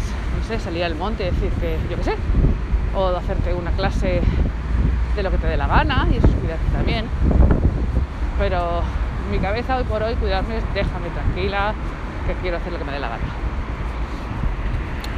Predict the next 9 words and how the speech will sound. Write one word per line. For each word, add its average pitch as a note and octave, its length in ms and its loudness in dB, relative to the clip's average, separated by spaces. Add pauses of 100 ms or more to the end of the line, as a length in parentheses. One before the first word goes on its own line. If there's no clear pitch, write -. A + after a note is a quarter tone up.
Bueno, G#3 220 2 (1800)
¿a A#3+ 80 2
qué D4 100 0
venía D4+ 220 0
todo D4+ 160 2
esto? B3+ 260 -2 (2000)
A A3 100 2
que A3 100 0
si A#3 180 -2